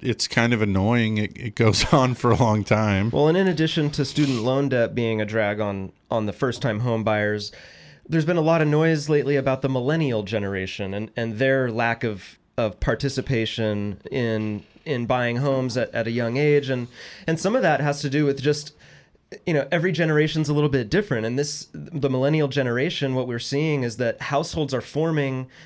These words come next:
Speaker 2: at an older age than they have in, in earlier generations, in past generations. So just the, you know, rather than b-,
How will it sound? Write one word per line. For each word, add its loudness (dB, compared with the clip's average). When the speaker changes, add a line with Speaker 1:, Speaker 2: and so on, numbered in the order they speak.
Speaker 2:
at 2
an -2
older 2
age -2
than 0
they 0
have 0
in, -4
in -2
earlier 0
generations, -2
in -4
past -4
generations. -4
So -2
just -4
the, 2
you -2
know, 0
rather 4
than 0
b-, -6